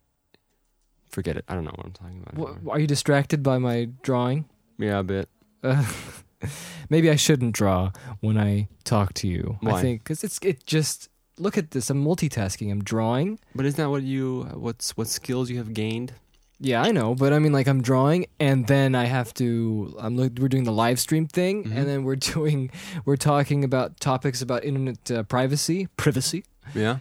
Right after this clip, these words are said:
Speaker 2: And, uh, yeah, and one of these things will have to be sacrificed in terms of quality, and I think it's all three of them.
Speaker 1: Okay.
Speaker 2: See,
Speaker 1: We still have one
Speaker 2: I hate
Speaker 1: viewer.
Speaker 2: how I draw arms.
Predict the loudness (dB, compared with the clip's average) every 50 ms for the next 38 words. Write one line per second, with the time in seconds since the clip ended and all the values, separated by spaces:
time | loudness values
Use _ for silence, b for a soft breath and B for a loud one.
0 | b b b b _ -14 -10 -10 -8 -8 -8 -8 -6 -6 -6 -4 -4 -4 -4 -4
1 | -6 -6 -8 -12 -16 -20 -14 -8 -4 -2 -2 -2 -2 2 4 4 4 4 4 4
2 | 2 2 2 0 0 0 0 0 0 0 0 0 0 -2 -2 -2 -4 -2 -2 -2
3 | -4 -4 -6 -6 -4 -2 0 0 0 0 0 -2 -4 -2 -2 -2 -2 -4 -4 -6
4 | -6 -6 -4 -4 -4 -4 -4 -6 -6 -6 -4 -2 0 0 0 -2 -4 -6 -8 -8
5 | -4 -2 -2 -2 0 0 -2 -2 -4 -6 -8 -6 -4 -4 -4 -4 -6 -8 -10 -10
6 | -10 -10 -12 -14 -16 -18 -18 -20 -20 _ _ _ _ -8 -6 -4 -2 0 0 0
7 | -2 -4 -8 -14 _ _ -6 -2 0 0 2 4 2 4 4 6 6 6 8 8
8 | 8 8 8 8 8 6 6 6 6 6 6 6 6 6 6 4 2 0